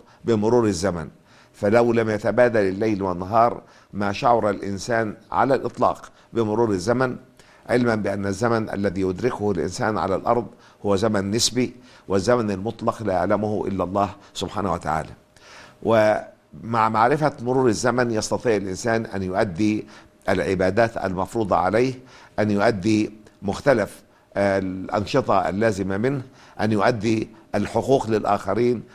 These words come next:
ويسترد حقوقه من الآخرين،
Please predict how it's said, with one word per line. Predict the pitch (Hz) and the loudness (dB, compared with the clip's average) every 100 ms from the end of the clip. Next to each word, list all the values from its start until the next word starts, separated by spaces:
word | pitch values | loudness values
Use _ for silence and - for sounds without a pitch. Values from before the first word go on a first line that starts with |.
| - | -6
ويسترد | 95 104 - 107 117 95 | -2 -2 0 2 2 0
حقوقه | - 107 113 104 107 110 - - | -4 -4 -4 0 0 0 -4 -10
من | - 110 | -2 0
الآخرين، | 92 92 - 76 69 | 2 0 0 -6 -8